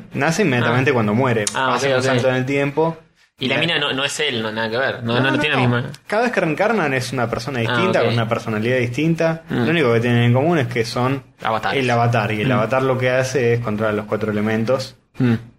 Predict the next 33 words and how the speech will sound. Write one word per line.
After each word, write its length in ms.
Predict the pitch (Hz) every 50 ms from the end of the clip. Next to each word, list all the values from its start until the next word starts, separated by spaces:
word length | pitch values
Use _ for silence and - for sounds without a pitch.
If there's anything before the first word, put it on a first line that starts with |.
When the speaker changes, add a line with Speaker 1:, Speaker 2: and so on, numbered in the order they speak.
| _ _ _ _ _ _
Speaker 1:
Por 160 | - 104 101 -
si 120 | - 123
alguien 200 | 120 120 117 113
no 120 | 117 117
vio 120 | 120 123 117
la 100 | 117 120
serie, 540 | - 131 123 120 120 127 123 123 123 120 110
es 120 | 117 117
una 140 | 107 101 101
serie 280 | - - 110 107 110 107
donde 400 | 98 95 95 101 104 107 107 101
los 160 | 95 95 -
cuatro 220 | - 107 107 117 110
elementos 640 | 107 107 107 110 110 110 110 104 113 107 101 - -
son 520 | - - 95 95 98 98 98 98 - - -
manipulados 720 | 117 113 110 113 110 107 117 120 120 117 117 117 113 113
por, 340 | - - 110 104 98 95 92 - - - _ _ _ _ _ _ _ _ _ _ _ _ _ _ _
por 160 | - 104 101
distintas 400 | 101 98 - 123 123 117 117 107 113
naciones. 760 | 107 - - - 135 131 123 117 113 113 117 120 120 - - - _ _ _ -
La 160 | 120 107 101
nación 240 | 98 104 - 117 113
del 160 | 107 110 113
aire, 280 | 117 117 117 117 117 113
del 120 | 107 104
fuego, 480 | 104 - 113 110 110 110 107 107 107 101
del 160 | 101 98 101
agua 220 | 101 101 104 104
y 20 | 104
de 60 | 104
la 120 | 104 107
tierra. 420 | 113 131 135 135 139 147 156 165 - -
Speaker 2:
Mm. 220 | 147 139 131 120